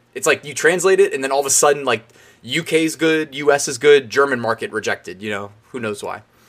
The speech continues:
All right, so, uh, if you go to the resource on Amazon merch, by the way, that's where I took this screenshot, they link you to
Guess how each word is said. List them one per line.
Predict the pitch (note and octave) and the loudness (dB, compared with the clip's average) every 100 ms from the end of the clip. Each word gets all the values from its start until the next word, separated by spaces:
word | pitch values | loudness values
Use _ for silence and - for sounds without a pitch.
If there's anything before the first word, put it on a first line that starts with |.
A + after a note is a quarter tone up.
| _ _ - - - _ _ | _ _ -20 -20 -20 _ _
All | - | 2
right, | C#3+ - | 2 6
so, | D#3 A#2+ - _ _ - | 6 6 4 _ _ -6
uh, | B2+ A#2+ A#2+ | 2 2 2
if | D3 | -2
you | G3+ | -2
go | F3+ E3 F3 | 6 8 8
to | - F3 D3 | 2 -4 -6
the | C#3+ B2+ | -8 -10
resource | G2+ B2+ - F3+ F#3+ - - _ _ _ _ - | -6 -2 2 2 2 -2 -4 _ _ _ _ -2
on | B2+ D3+ D3+ | 4 6 4
Amazon | C3 C#3+ C3+ B2+ G#2+ | 0 0 2 2 2
merch, | G#2+ G3 - | 2 2 2
by | D#3+ E3 | 2 4
the | |
way, | F3 E3+ | 4 4
that's | C#3+ - | 2 4
where | C#3+ | 0
I | |
took | - C3+ | 0 -4
this | B2+ - | -4 -4
screenshot, | C3+ D#3 F#3 F3+ - | -4 0 2 2 0
they | E3+ | -2
link | D#3+ B2+ E3+ E3+ | 0 -4 -6 -8
you | C#3+ A#2 | -10 -8
to | - C#3 A2+ | -2 0 0